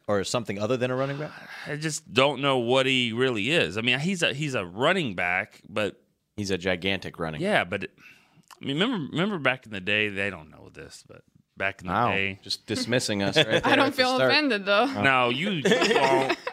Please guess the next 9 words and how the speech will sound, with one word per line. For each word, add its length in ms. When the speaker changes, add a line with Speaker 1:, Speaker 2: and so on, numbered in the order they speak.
Speaker 2:
You 160
have 240
a 60
sh-, 260
maybe 400
a 40
shot. 480
Larry 300
Centers. 580